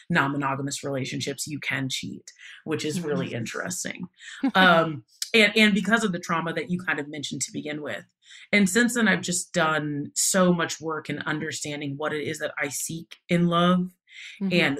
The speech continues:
Speaker 1: what it means to really be a partner that is available, and the understanding that a lot of the betrayal that I've experienced in relationships, um, was a consequence of my own self-betrayal and kind of relinquishing my own power and,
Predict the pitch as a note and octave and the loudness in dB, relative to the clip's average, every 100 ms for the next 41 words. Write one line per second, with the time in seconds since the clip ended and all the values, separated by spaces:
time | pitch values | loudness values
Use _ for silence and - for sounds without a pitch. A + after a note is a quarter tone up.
0 | E3+ F3+ F3+ E3 E3 D#3+ - C#3 D3+ D#3+ | 2 2 2 0 -2 -4 -6 -6 -6 -4
1 | D3 C3+ D3 D3 D3 C#3+ - C#3 D#3 D3 | -6 -6 -8 -8 -8 -10 -8 -8 -8 -6
2 | C#3+ D3 D3+ - D3 C3+ A2+ D#3+ G3 G#3 | -8 -6 -8 -8 -8 -8 -8 -4 -2 0
3 | A3 A#3+ - F#3 E3+ D#3 D#3 D3+ D3 - | -2 -4 0 2 4 0 -4 -6 -6 -6
4 | C#3 C#3+ E3+ D3+ C#3+ C#3 C3+ C#3+ C#3+ C#3+ | -6 -4 -4 -2 -4 -4 -4 -4 -6 -10
5 | C3+ - C#3 C#3+ D3+ C#3+ C3 - - C3+ | -10 -10 -8 -6 -6 -6 -8 -12 -12 -10
6 | D#3 D3+ - C#3+ D3 C3+ C3+ C3+ F#3+ G3+ | -8 -10 -8 -8 -6 -8 -8 -4 -2 0
7 | A3+ A3+ - - - - - F3+ E3+ E3 | 0 -2 -12 -14 -18 -18 -4 -2 0 -2
8 | E3+ - D3 F3 E3 C#3+ - C#3+ D3 C#3+ | -2 -4 -6 -6 -8 -8 -6 -6 -6 -6
9 | D3 D3 - C3+ - F3+ - F#3 F#3 G#3 | -8 -8 -6 -6 -8 -12 0 4 4 2
10 | A3+ _ - - F3+ E3+ E3 E3 D3+ C#3+ | -2 _ -20 -8 -4 -2 -2 -2 -2 -4
11 | C#3+ D#3 C#3 D3+ D3 C#3+ C#3+ C#3+ C#3+ C3+ | -4 -6 -6 -6 -4 -4 -4 -8 -4 -4
12 | D3+ F3 F3+ D3+ D3 | 0 2 4 2 -4